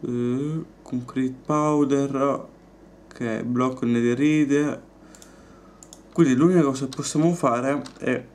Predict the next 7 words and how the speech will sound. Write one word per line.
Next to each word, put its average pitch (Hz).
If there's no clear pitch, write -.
quella 120
di 117
prendere 117
dell'ossidiana, 123
costruirci 131
un 127
portale 135